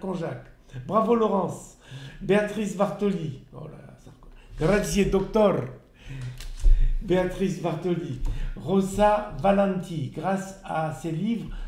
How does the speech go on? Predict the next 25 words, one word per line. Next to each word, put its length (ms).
un 80
peu 160
plus 160
de 60
six 200
mois, 200
j'ai 140
réussi 300
à 40
perdre 320
quinze 260
kilos. 260
Oh 60
là, 180
c'est 200
sympa 400
ça. 220
Bon, 420
je 140
suis 180
dans 140
la 80
phase 260
de 40
conseil. 280